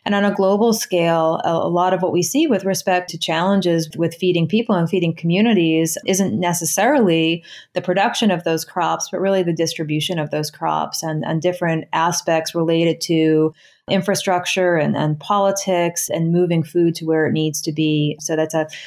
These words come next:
another conversation with respect to developing policy and, and infrastructure and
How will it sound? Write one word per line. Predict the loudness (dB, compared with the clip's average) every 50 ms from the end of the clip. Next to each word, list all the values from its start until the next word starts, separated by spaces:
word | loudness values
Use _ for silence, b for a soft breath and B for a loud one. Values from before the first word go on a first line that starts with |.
| B B B
another | 2 2 2 2 2
conversation | 2 2 4 4 2 2 2 2 2 2 2 2 2 2
with | 2 2 2 0
respect | 0 -2 0 0 0 2 0 0 -2 -2
to | 0 0 2 2 2 2 2 0
developing | 0 0 0 2 2 2 0 0 0 0 0 0 -2 -4 -6 -6
policy | -4 -2 0 2 2 0 0 0 0 0 2 2 2 2 2
and, | 2 2 0 0
and | 0 -2 -2 -4 -2
infrastructure | -2 -2 -2 -2 -2 -4 -2 -2 -2 -2 -2 -2 -2 -2 0 2 2 2 2
and | 2 2 2 2 0 0